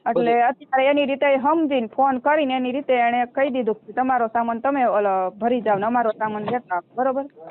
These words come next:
Speaker 2: આપણા ઓડિયો હમણાં ક્યાં બે, કા-, કાલે મૂક્યો કે કેદી મૂક્યો તો આપણે?
Speaker 1: આપણે બે ત્રણ દી પહેલા મૂક્યો તો, હો.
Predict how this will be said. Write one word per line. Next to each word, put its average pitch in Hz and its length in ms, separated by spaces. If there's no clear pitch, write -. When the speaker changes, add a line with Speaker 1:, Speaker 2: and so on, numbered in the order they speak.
Speaker 2:
આપણા 240 220
ઓડિયો 233 360
હમણાં 254 180
ક્યાં 254 180
બે, 214 140
કા-, 180 220
કાલે 220 240
મૂક્યો 262 320
કે 220 140
કેદી 233 240
મૂક્યો 226 220
તો 220 80
આપણે? 214 200
Speaker 1:
આપણે 226 480
બે 254 200
ત્રણ 262 280
દી 240 100
પહેલા 240 260
મૂક્યો 202 340
તો, 185 120
હો. 349 180